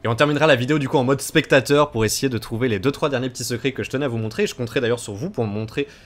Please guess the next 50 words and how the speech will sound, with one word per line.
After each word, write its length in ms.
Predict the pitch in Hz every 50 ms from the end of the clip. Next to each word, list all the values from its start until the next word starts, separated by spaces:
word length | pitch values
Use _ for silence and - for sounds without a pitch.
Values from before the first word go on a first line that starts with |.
| - - 113
davantage, 580 | 113 147 165 139 139 139 117 123 151 180 -
pour 80 | - 113
me 60 | 101
prévenir 280 | - 143 139 131 143 151
si 140 | - 120
jamais 160 | 104 110 123 135
vous 100 | 107 95
trouvez 220 | - 104 104 117
davantage 440 | 107 110 104 110 107 - 131 123 104
de 60 | 98
petits 320 | - - 107 - - 113
lieux 160 | 101 113 131 120
sympathiques 480 | - - 107 - 98 87 - 135 -
comme 140 | - 95 92
ça 140 | - 131 110
à 20 |
visiter. 400 | 90 90 92 87 85 - 117 160 - - _ _ 113
Bon, 280 | 110 120 117 131 185 196
bah 160 | 123 127 127
nous 100 | 143 156
voici 300 | 135 156 151 - - 147
donc 200 | 139 147 160 156
dans 120 | 139 135 127
les 80 | 123
cinq 260 | 120 - 185 185 185
derniers 260 | 156 160 143 147 147 143
joueurs. 460 | 127 127 127 131 139 170 214 190 135
Je 100 | 113 151
suis 160 | - - 170
toujours 280 | - - 180 170 - -
dans 80 | 156
ma 100 | 160 156
petite 360 | - - 185 - - 170 151
zone, 260 | 147 151 165 170 190 160
euh, 100 | 139 135
que 140 | - 135
je 80 | 120 123
vous 120 | 135 127
ai 60 | 135 139
présentée 320 | - 143 127 135 135 151
un 60 | 143
petit 160 | 139 - 160
peu 80 | 160 156
par 160 | - 135 123
hasard 240 | 120 120 123 151 147
et 60 | 120
il 20 | 110
se 60 | -
trouve 140 | 143 143 -
que 220 | - 113 104